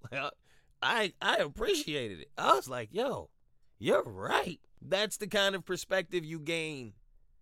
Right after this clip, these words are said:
in certain situations. Certainly on the Bert's Big Adventure trips. You gain that level of perspective. Like, what am I even talking about?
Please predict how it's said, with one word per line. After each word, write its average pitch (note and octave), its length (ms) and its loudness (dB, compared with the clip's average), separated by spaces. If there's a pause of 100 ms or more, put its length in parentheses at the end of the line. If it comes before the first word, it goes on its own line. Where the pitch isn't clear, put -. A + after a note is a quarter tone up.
(140)
in A#2 400 -8
certain D#3 320 -2
situations. C#3+ 800 -4 (180)
Certainly D#3+ 520 0
on C#3+ 380 -4 (280)
the C3 80 -6
Bert's D#3 300 0
Big C#3+ 180 -6
Adventure C#3+ 380 -6
trips. - 340 -14
You - 80 -14
gain D#3 420 -4
that E3 240 -2
level D3 360 -2
of C3+ 140 -4
perspective. - 600 -8 (300)
Like, D3+ 140 0
what F#3+ 260 4
am G#3+ 140 2
I C#3 180 -2
even F#2+ 320 -8
talking D3 400 -4
about? C2+ 240 -12